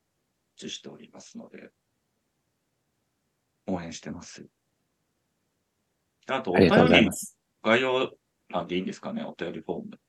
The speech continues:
Speaker 2: はい。
Speaker 1: はい。なので、引き続き、あの、みのるさんのアメリカ話や、私の息子との関係について、答えられる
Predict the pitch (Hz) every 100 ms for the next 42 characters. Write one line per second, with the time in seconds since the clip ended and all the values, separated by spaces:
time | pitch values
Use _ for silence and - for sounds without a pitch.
0 | - 120 95 - - - _ _ _ _
1 | - 127 240 226 _ _ _ _ _ _
2 | _ _ _ _ _ _ _ _ _ _
3 | _ _ _ 202 185 226 - - _ -
4 | - - - 101 95 92 - 90 80 -
5 | _ _ _ _ _ _ _ _ _ _
6 | _ _ _ _ _ _ _ - 82 82
7 | 82 73 - - _ _ _ 101 98 101
8 | 104 104 101 95 92 101 98 98 98 104
9 | 104 101 - - - - _ _ _ _
10 | _ _ _ _ _ _ _ - 92 90
11 | 101 98 92 - 113 104 104 95 92 92
12 | 92 92 95 - 92 - - - _ _
13 | _ _ _ _ _ _ - - 113 110
14 | 127 117 92